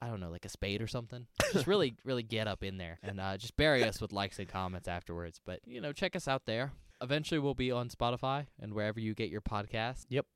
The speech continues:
Speaker 2: eventually.
Speaker 1: But not right now.
Speaker 2: Not as of recording this episode. Maybe by the time it goes up. If you have any recommendations for the random category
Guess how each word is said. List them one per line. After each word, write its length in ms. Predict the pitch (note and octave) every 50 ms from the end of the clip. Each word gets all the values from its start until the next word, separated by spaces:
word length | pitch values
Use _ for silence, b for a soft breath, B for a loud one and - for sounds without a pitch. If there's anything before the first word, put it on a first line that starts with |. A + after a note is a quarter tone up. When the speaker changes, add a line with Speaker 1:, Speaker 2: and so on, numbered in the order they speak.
| _
Speaker 2:
eventually. 460 | B2+ C3+ D3 C3+ B2 - G#2+ G#2 G2+ A2
Speaker 1:
But 160 | - A2 G#2+
not 220 | A2+ B2 C3 C#3 D3
right 160 | D#3+ E3+ E3+
now. 480 | G3 A3+ A3+ G3 F3 D#3+ D#3 D3+ D3+ - -
Speaker 2:
Not 220 | - D3+ D#3+ F#3+ C#3+
as 240 | E3 G3 F#3+ E3 E3
of 160 | E3+ D3 C#3+
recording 340 | C#3 - - D#3 D3+ C#3+ C3+
this 140 | C3 B2+
episode. 420 | C3 B2 - A2+ - - G#2+ G2+ G2
Maybe 280 | A2 C#3 F3+ G#3 A3+
by 140 | A3+ G#3 A#3+
the 60 | A3+ A3
time 200 | G#3 A3 A3 G3+
it 80 | G3+
goes 160 | G3 F#3 E3+ E3+
up. 200 | D#3+ B2 G#2+ - _ _ -
If 160 | G#3 G#3+ -
you 120 | G#3 A3
have 180 | G#3 A3 G#3 G#3
any 140 | G3+ G#3 G3+
recommendations 680 | G3 F#3+ F3 F#3+ F3+ E3+ E3+ E3 E3+ D#3+ F3 E3+ -
for 180 | - D#3+ D#3 D3
the 120 | C3+ C3
random 260 | C#3 D3 D#3+ D#3+ D3+
category 340 | - - D3+ D3+ D3+ C#3 C#3